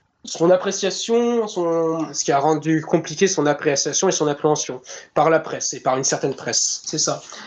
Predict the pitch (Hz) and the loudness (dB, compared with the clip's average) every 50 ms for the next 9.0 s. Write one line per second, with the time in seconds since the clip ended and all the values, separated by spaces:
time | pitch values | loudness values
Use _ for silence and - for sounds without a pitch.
0 | - - - 151 160 175 180 180 180 - - 220 226 208 - - - 175 165 165 | -18 -10 -2 2 4 6 6 6 6 4 0 0 -2 -4 -4 -2 -2 -2 0 0
1 | 165 - - 208 - - - - 151 151 143 - - 196 190 196 185 - 185 175 | -2 -2 -4 -6 -6 -6 -8 -4 -2 -2 -2 0 2 2 2 2 2 2 2 2
2 | 175 170 - 196 185 165 156 143 147 165 170 165 165 165 160 - 180 170 170 160 | 2 2 2 2 2 2 2 2 0 0 0 2 4 4 4 6 4 4 4 4
3 | 156 151 156 156 156 170 180 214 240 233 - - _ _ _ - - 160 - - | 4 6 6 6 6 6 4 4 4 2 -4 -16 _ _ _ -8 -8 -6 -4 -2
4 | - - 170 165 170 175 175 175 185 185 - 214 214 214 202 160 - 170 - - | 0 2 4 6 6 6 6 4 2 2 2 0 -2 -2 -2 -2 -2 -4 -2 0
5 | 180 190 175 160 165 156 160 - 170 147 143 - - _ _ _ _ - - - | 0 2 4 4 2 2 2 0 0 0 0 -4 -10 _ _ _ _ -18 -16 -16
6 | - - - 190 190 190 190 - - - _ _ _ _ - 185 185 214 240 240 | -6 0 4 4 4 2 0 -6 -20 -20 _ _ _ _ 2 6 6 6 6 4
7 | - 214 190 165 180 214 240 - - 180 160 - 170 170 170 175 185 202 214 208 | 2 -2 -6 -6 -6 -6 -4 -4 -4 -4 0 2 4 6 6 6 6 4 4 2
8 | - - - 147 147 - 147 - - 151 - - - 160 156 156 156 202 214 208 | 0 -2 -2 -2 0 0 0 2 2 -2 -4 -4 -4 -6 -4 2 2 2 2 2